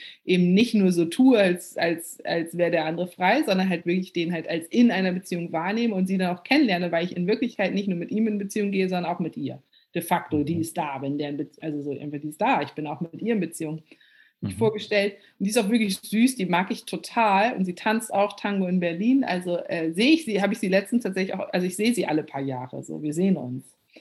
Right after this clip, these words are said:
Speaker 1: Ähm, und seine und meine Zeit war, keine Ahnung, ein Jahr oder so explosiv dann vorbei.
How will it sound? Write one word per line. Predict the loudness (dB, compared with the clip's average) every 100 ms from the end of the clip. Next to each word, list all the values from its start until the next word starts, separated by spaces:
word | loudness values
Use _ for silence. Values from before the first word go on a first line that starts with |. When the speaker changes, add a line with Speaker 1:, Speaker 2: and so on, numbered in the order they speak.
| -20 -20 _ _
Speaker 1:
Ähm, | 0 2 2 -2 -4 -10 _
und | -6 -6 -10 _ -4
seine | 0 2 2
und | 2
meine | 2 2 2
Zeit | 2 2
war, | 2 0
keine | -2 -2
Ahnung, | -2 -4 -6
ein | -4
Jahr | -2 -2
oder | -2 -4
so | -2 -2
explosiv | -4 -6 -6 -2 -4 -2
dann | -4 -4
vorbei. | -4 -2 -2 -2